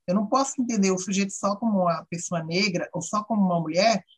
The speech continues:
dentro dos estereótipos que a cultura construiu para negros e mulheres, ou L G B Ts, ou indígenas,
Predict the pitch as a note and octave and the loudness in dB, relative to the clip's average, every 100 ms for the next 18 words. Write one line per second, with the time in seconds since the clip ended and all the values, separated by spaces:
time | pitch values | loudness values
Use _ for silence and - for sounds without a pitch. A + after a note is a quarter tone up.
0 | _ F3 A3+ - C4 A#3 G#3 - A3+ F#3+ | _ 0 2 0 -6 -8 -8 -6 0 0
1 | F#3 G3+ - A3+ A3 A3 F#3 B3 F4+ G4 | 0 -4 -2 0 0 -2 -4 -2 -2 -2
2 | A#3 G3 - G3 F3 - F3 E3+ F3 F#3+ | -2 -2 0 2 2 0 0 2 2 0
3 | G3+ A3+ C#4+ D4 A#3 D#3+ C#3 - _ _ | 0 0 4 6 4 2 -4 -10 _ _
4 | _ _ _ _ _ _ _ - F3+ F3+ | _ _ _ _ _ _ _ 0 4 4
5 | F3 F3 F#3 G#3 C#4 A#3 D3 - - _ | 4 -2 -4 2 2 2 0 -8 -14 _
6 | - D#3 G#3+ B3 C#4 C4 G3 E3+ - - | -6 0 2 2 2 2 0 -2 -6 -18